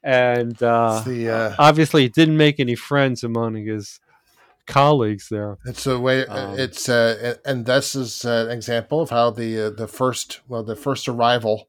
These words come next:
Speaker 2: the first arriver is able through government regulation to preserve their advantage. Uh, you know,
Speaker 1: Yeah.
Speaker 2: if they, if they, if they do it right. Uh, well, we could talk about many other things. We could talk about SpaghettiOs,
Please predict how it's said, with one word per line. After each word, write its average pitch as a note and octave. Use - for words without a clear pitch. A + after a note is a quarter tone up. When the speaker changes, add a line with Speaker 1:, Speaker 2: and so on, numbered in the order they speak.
Speaker 2:
the -
first -
arriver A#2+
is A#2
able A#2
through A2+
government A#2
regulation A2
to A2+
preserve G#2+
their A2+
advantage. A#2
Uh, A#2+
you A#2+
know, A2
Speaker 1:
Yeah. A#2
Speaker 2:
if A2+
they, A2+
if G#2+
they, A2
if G#2+
they A#2
do D3+
it B2+
right. G#2
Uh, D#3
well, D#3
we F#3+
could E3
talk D#3+
about C3+
many D3
other C3+
things. A#2+
We C#3+
could A2+
talk C3
about A#2
SpaghettiOs, C3